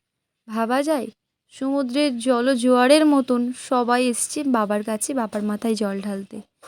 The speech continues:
সত্যি ভিডিওটা দেখে খুব ভালো লাগছে, দূর দূরান্ত থেকে মানুষ এসে গেছে। আর এই যে সবুজ চুড়ি নাকি শ্রাবণ মাসে পরতে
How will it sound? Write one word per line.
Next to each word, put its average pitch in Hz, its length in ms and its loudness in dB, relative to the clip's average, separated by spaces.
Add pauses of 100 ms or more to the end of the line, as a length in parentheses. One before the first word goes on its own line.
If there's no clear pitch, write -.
(300)
সত্যি 262 300 -8 (100)
ভিডিওটা 247 420 -4
দেখে 254 180 -4 (100)
খুব 285 100 -10 (120)
ভালো 208 180 -2 (100)
লাগছে, 208 300 -8 (580)
দূর 294 220 6 (140)
দূরান্ত 269 340 10 (160)
থেকে 262 180 2 (120)
মানুষ 208 200 -4 (120)
এসে - 240 -8
গেছে। 196 240 -8 (540)
আর 220 80 -8 (240)
এই 240 80 -4 (100)
যে 302 80 0 (680)
সবুজ 285 300 0 (100)
চুড়ি 294 280 -2
নাকি 294 240 0
শ্রাবণ 269 400 6
মাসে 277 200 2 (100)
পরতে 226 280 -4